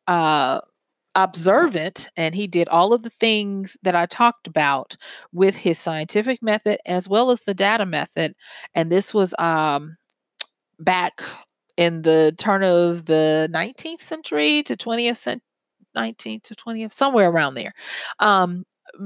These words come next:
and the, but the problem was, is that he never got a chance to see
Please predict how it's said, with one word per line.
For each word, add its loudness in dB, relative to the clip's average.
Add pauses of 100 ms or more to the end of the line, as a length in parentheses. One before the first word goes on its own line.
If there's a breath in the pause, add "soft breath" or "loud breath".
(220)
and 2
the, 2
but 0
the -4
problem 2
was, -2 (340 loud breath)
is 6
that 0
he 0
never 0
got -2
a -12
chance -6 (320 loud breath)
to 0
see 2